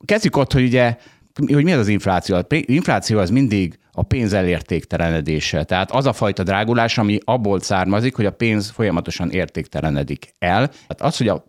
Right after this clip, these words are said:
pénz mennyisége hogyan alakul ahhoz képest, hogy azon mennyi terméket, árut, szolgáltatást, stb. lehet vásárolni. Na most kétezer-nyolc-kilenc után a nagy jegybankok, az amerikai, az európai,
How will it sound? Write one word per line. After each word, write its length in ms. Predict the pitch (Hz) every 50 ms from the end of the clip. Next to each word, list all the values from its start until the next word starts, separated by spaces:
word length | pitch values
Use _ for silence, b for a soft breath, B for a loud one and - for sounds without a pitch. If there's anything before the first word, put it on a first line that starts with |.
| _ _
pénz 300 | - 135 127 117 95 82
mennyisége 640 | 95 98 95 95 104 113 - 165 165 170 180 185 185 180 B B B B
hogyan 260 | B 170 156 135 117 113
alakul 320 | 113 110 101 - 104 101
ahhoz 220 | 104 104 87 -
képest, 360 | - - 127 127 143 135 - -
hogy 200 | 113 113 - _ _
azon 460 | - - - 110 92 92 98 107 127 120
mennyi 220 | 123 117 110 101 95
terméket, 760 | - 113 92 85 82 85 90 90 87 - 113 123 135 - - B B B B
árut, 380 | B 98 110 107 104 95 90 -
szolgáltatást, 680 | - 113 101 98 98 87 85 - 71 - - - -
stb. 460 | - 107 95 - - - 127 135 135 B B B B
lehet 260 | B 104 110 110 101
vásárolni. 680 | 104 101 92 78 - - - 67 65 65 58 50 - - - B B B B B B
Na 60 | B
most 140 | 113 120 -
kétezer-nyolc-kilenc 1000 | - 226 240 - 143 113 110 101 117 113 101 90 - - 113 95 82 76 - -
után 540 | 131 131 - 170 160 165 175 180 - - - B B B B B B _
a 220 | - 95 98 98 92 98 - _
nagy 260 | - - 143 147 101
jegybankok, 720 | 98 95 95 98 104 117 117 110 - 131 123 120 117 - -
az 60 | -
amerikai, 640 | 85 90 104 107 104 98 - - 101 98 101 101 95 87
az 140 | 62 67
európai, 720 | 98 104 101 101 101 101 98 98 - 101 95 98 104 107 107